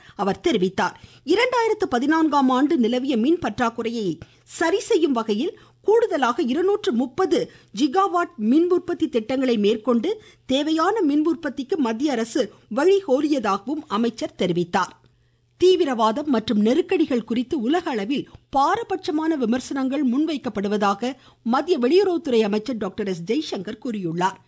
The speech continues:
புதுடெல்லியில் நிகழ்ச்சி ஒன்றில் இன்று உரையாற்றிய அவர், தீவிரவாத விமர்சனங்கள் சந்தர்ப்பவாதமாக உள்ளதாகவும், ஆசியாவில் உள்ள சர்வதேச சட்டங்கள் மதிக்கப்படவில்லை என்றும் சுட்டிக்காட்டினார்.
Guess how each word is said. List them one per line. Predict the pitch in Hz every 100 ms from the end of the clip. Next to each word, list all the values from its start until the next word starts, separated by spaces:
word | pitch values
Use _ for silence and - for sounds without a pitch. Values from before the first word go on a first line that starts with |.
| _ _ _
புதுடெல்லியில் | - 427 381 294 311 320
நிகழ்ச்சி | 294 381 381
ஒன்றில் | 285 262 285
இன்று | 240 208
உரையாற்றிய | 202 233 277 262 254 185
அவர், | 202 - - - -
தீவிரவாத | 381 427 453 359 320
விமர்சனங்கள் | 277 208 262 - 269 220 208 370 - _
சந்தர்ப்பவாதமாக | - 320 349 453 - 392 302 285 277 277
உள்ளதாகவும், | 294 208 220 208 196 196 269 302 - - 214
ஆசியாவில் | 311 - 339 349 311 339 320
உள்ள | 226 254 311
சர்வதேச | 277 247 214 240 311 349
சட்டங்கள் | - 214 226 254 233 - _
மதிக்கப்படவில்லை | 220 254 381 381 415 262 196 202 285 349
என்றும் | 220 180 226 -
சுட்டிக்காட்டினார். | 214 220 214 190 208 196 -